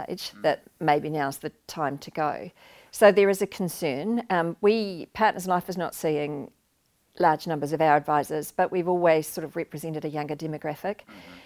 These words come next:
hugely, uh, because we brought a lot of new advisors, uh, into the industry through our training programs, et cetera. So, um, so that brings fresh blood. We probably have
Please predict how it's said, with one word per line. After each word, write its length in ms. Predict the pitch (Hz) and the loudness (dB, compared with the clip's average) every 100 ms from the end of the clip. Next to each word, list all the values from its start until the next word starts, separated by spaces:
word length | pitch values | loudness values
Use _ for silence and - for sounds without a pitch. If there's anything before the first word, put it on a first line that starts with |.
| - _ _ | -20 _ _
hugely, 680 | - 269 247 180 151 156 - _ _ _ | -2 -2 0 2 2 0 -8 _ _ _
uh, 140 | 190 160 | 2 2
because 340 | 160 - 170 | 0 -8 -6
we 80 | 175 | -4
brought 240 | 151 175 160 | 0 2 4
a 40 | |
lot 160 | 160 156 | 2 2
of 80 | |
new 140 | 165 160 | -2 -4
advisors, 520 | 151 156 151 151 - - | 2 2 2 -6 -8 -2
uh, 200 | 165 143 | 2 2
into 300 | - 170 - | 0 -2 -4
the 140 | 156 156 | -4 -4
industry 420 | 165 160 - 147 | -4 -8 -6 -6
through 260 | - 170 147 | -4 0 2
our 120 | 143 | 2
training 420 | - 151 151 160 | 0 -6 -6 -6
programs, 440 | - 151 139 143 151 | -4 -4 -4 -6 -10
et 120 | - | -8
cetera. 380 | 165 - - - | -8 -8 -8 -6
So, 360 | - 156 143 - - - - - | 2 2 2 -4 -20 -20 -8 0
um, 260 | 156 151 - _ - | 0 -2 -12 _ 0
so 140 | 196 | 4
that 240 | 175 - - | 4 2 2
brings 280 | 151 147 | 0 0
fresh 220 | - 139 - | -6 -6 -4
blood. 340 | 156 147 147 - - | -2 0 -2 -10 -8
We 100 | 165 | -8
probably 400 | - 165 156 156 | -6 -8 -6 -6
have 320 | 156 147 | -4 -4